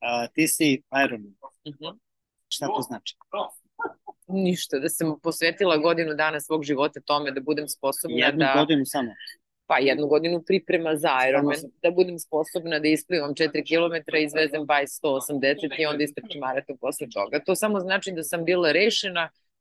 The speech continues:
Speaker 2: da postignem nešto za što sada znam da može da se postigne svako ko dovoljno želi i ko odvoji dovoljno vremena da se tome posveti.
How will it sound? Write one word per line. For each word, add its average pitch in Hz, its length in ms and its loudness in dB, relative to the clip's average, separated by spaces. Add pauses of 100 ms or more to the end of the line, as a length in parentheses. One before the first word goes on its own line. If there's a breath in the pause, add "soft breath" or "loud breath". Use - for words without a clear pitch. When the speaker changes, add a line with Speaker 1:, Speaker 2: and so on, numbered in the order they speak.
(180)
Speaker 2:
da 160 160 0
postignem 160 460 0
nešto 170 560 -2 (220)
za 151 160 0
što 160 140 -2
sada 160 260 2
znam 151 240 -2
da 143 80 0
može 143 180 -6
da 139 40 -10
se - 140 -14
postigne 139 400 -4
svako 160 520 0 (420)
ko 170 120 4
dovoljno 156 440 4
želi 165 360 4 (140)
i 226 60 -2
ko 185 120 0
odvoji 170 320 4
dovoljno 151 300 2
vremena 139 440 -2
da 151 100 -2
se - 160 -10
tome 135 220 -4
posveti. - 520 -12